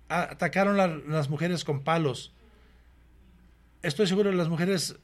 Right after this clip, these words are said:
en-, encontraron la vista de estos hombres y podían ver nada menos que ira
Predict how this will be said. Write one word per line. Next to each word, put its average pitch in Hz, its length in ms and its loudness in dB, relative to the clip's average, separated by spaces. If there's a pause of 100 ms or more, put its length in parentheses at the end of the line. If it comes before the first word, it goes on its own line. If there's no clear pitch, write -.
(1300)
en-, 170 420 -4
encontraron 180 500 -2
la 190 100 6
vista 190 380 2
de 180 160 2
estos 175 260 -4
hombres 147 360 -2 (380)
y 156 120 -6
podían 180 320 2
ver 185 100 2
nada 190 220 4
menos 185 320 0
que 160 360 -2
ira 160 460 0